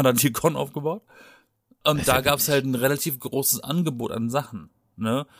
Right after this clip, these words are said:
Speaker 1: Also da gab's natürlich auch Panels mit Synchronsprechern, ähm,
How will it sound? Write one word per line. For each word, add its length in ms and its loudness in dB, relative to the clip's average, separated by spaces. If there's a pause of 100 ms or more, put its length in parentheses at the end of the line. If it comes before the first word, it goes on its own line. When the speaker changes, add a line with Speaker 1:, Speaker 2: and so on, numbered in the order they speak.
(160)
Speaker 1:
Also 100 -12
da 100 4
gab's 220 2
natürlich 240 -2
auch 120 -12
Panels 680 -2 (300)
mit 180 0
Synchronsprechern, 1120 -4 (640)
ähm, 560 0